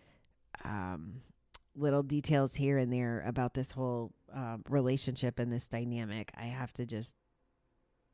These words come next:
tell you how the, the end. So I've shared with you that I hadn't been talking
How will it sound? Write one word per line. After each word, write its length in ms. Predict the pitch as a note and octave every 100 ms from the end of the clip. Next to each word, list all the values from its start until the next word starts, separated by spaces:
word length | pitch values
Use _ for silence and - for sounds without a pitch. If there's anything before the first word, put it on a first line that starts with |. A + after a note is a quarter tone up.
| _
tell 200 | - C#3+
you 200 | B2+ B2+
how 200 | B2+ C3
the, 280 | A#2 A2 G#2 - - -
the 160 | - G2
end. 180 | D#3+ D3+ - _ - - - - -
So 160 | - G3+
I've 160 | F#3+ -
shared 260 | B3 C4
with 220 | B3 -
you 380 | E3+ D#3 D3 D3 - B2+
that 580 | C#3+ C3 B2+ A2+ - - _ - -
I 120 | C#3+
hadn't 420 | E3 F3+ F#3 F#3
been 180 | E3 D#3+
talking 680 | - D#3+ D#3 D3 C3+ C#3+